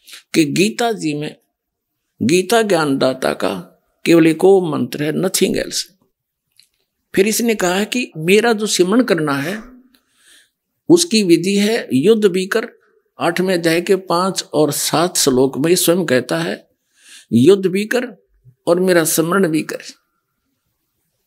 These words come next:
अब युद्ध से कठिन काम कोई नहीं हो सकता।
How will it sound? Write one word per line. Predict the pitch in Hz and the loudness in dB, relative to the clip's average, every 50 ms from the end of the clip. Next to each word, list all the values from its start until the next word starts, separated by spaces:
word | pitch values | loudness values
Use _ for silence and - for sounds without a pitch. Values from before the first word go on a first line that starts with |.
| _ _ - - _ - | _ _ -20 -16 _ 0
अब | 156 170 175 | 0 2 2
युद्ध | 165 151 143 143 175 202 214 214 208 196 180 | 2 0 0 2 2 2 2 2 0 -4 -4
से | 160 - - 175 175 170 | -4 -2 -2 -2 -2 0
कठिन | - 170 160 156 - 180 185 170 | 0 -2 -2 -2 -2 -2 -4 -4
काम | - - 139 143 147 156 156 | -4 -2 -2 -2 -2 -4 0
कोई | 156 175 180 185 | 2 2 4 4
नहीं | 180 180 | 2 2
हो | 156 131 | 0 -2
सकता। | 117 - 135 - - - 151 147 - - | -2 -4 -6 -8 -10 -12 -12 -12 -14 -16